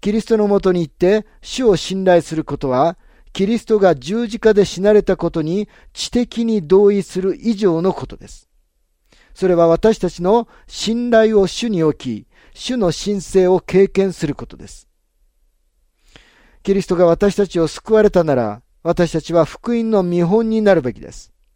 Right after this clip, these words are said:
言い換えれば、福音を述べ伝える人は清い人でなくてはならないということです。パウロは私たちは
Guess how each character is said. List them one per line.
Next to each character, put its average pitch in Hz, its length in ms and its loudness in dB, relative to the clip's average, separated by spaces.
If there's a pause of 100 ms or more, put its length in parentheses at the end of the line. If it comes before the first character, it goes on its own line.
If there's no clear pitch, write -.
(320)
言 190 120 -2
い - 40 -4
換 180 120 2
え 170 60 4
れ 156 80 4
ば、 180 300 2 (320)
福 - 280 -10
音 247 220 -2
を 208 60 0
述 185 200 2
べ 208 140 6
伝 196 300 2
え 170 40 2
る 156 80 0
人 139 220 -4
は 113 240 -4 (300)
清 262 300 -4
い 233 60 -4
人 180 240 -4
で 165 120 2
な 175 140 2
く - 80 -12
て 180 120 -4
は 185 160 2
な 151 180 2
ら 190 120 4
な 185 100 2
い 165 100 0
と 175 80 -2
い 180 120 0
う 143 80 -2
こ 117 120 -16
と - 120 -20
で 95 100 -20
す。 - 200 -20 (1120)
パ 185 140 4
ウ - 40 4
ロ 151 60 2
は 160 100 4
私 160 300 0
た 170 120 -2
ち - 100 -14
は 190 280 2